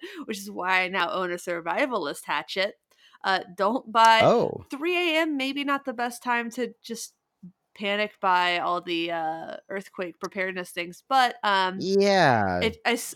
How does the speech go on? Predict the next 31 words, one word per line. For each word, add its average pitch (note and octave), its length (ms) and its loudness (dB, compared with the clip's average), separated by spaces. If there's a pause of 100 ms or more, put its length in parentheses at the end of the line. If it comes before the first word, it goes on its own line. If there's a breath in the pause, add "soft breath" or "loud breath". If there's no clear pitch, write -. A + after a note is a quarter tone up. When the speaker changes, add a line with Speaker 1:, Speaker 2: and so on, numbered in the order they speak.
Speaker 1:
I A#3+ 120 0
put, C4 240 -4 (100)
I A3 60 -4
put A#3 140 -6
a G#3 40 -6
video F#3+ 200 -2
of F#3 60 -4
this F#3 140 -8
on F#3 80 -8
my E3+ 100 -4
personal F3+ 420 -6
page, E3+ 420 -6
but E3+ 200 -4 (800)
my G#3 140 -2
cat A#3+ 320 0
had A3+ 160 -6
gone G#3 220 -2
downstairs F#3+ 1040 -2
about F#3+ 320 -2
thirty F#3 220 -4
minutes F3 260 -12
before F#3 260 -8
the F3+ 140 -10
earthquake, F3 600 -6 (380 loud breath)
and G#3 120 -6
she's A#3+ 220 -4
just A#3+ 220 -8
sitting A3+ 240 -4
on G3+ 100 -2
the F3+ 140 -6
chaise F#3 540 -4